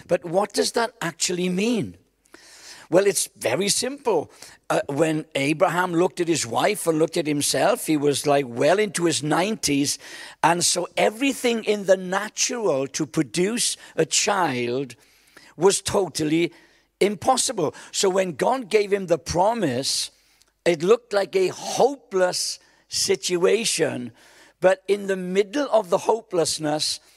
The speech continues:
there was a divine energy called hope that helped him to hope against the hopeless, <laughs> if you understand what I'm saying. Because hope will keep your faith alive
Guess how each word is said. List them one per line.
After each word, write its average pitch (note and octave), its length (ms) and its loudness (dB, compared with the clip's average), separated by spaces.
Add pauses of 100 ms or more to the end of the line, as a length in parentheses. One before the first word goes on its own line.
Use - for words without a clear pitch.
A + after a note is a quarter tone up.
(420)
there F3 220 2
was F3 220 0
a F3 80 0
divine E3+ 720 0
energy G3+ 560 0
called D#3+ 340 2
hope - 720 2 (380)
that E3+ 200 0
helped F#3+ 460 0
him A#3+ 180 0
to E3+ 140 0
hope - 540 2
against F3 400 0
the G3 100 4
hopeless, D3 800 -2 (160)
<laughs> - 160 -20
if - 260 0
you F3+ 160 4
understand E3+ 560 0
what D#3 100 2
I'm D3 120 0
saying. C3 520 0 (380)
Because F3+ 320 0
hope - 840 0 (560)
will F3+ 220 4 (140)
keep - 480 -4 (120)
your A3+ 180 2
faith F#3+ 680 -2 (320)
alive F3 800 2